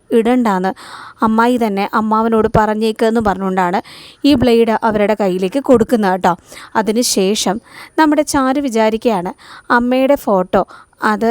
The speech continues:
എന്തായാലും ഈ ഹാളിലിരിക്കുകയാണെങ്കിൽ എനിക്കെന്നും കാണാലോ അമ്മേ. അമ്മയുടെ ആ-, ആങ്ങൾ ആഗ്രഹിച്ചതുപോലെ തന്നെ ഞാൻ അദ്ദേഹത്തിൻ്റെ മരുമകളായി കാലാകാലം ഇനി അദ്ദേഹത്തിൻ്റെ വീട്ടിലേക്ക് വന്നിരിക്കുകയാണ്.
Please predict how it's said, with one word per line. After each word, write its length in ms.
എന്തായാലും 560
ഈ 120
ഹാളിലിരിക്കുകയാണെങ്കിൽ 1080
എനിക്കെന്നും 580
കാണാലോ 560
അമ്മേ. 240
അമ്മയുടെ 380
ആ-, 160
ആങ്ങൾ 340
ആഗ്രഹിച്ചതുപോലെ 840
തന്നെ 240
ഞാൻ 140
അദ്ദേഹത്തിൻ്റെ 680
മരുമകളായി 580
കാലാകാലം 600
ഇനി 120
അദ്ദേഹത്തിൻ്റെ 480
വീട്ടിലേക്ക് 580
വന്നിരിക്കുകയാണ്. 640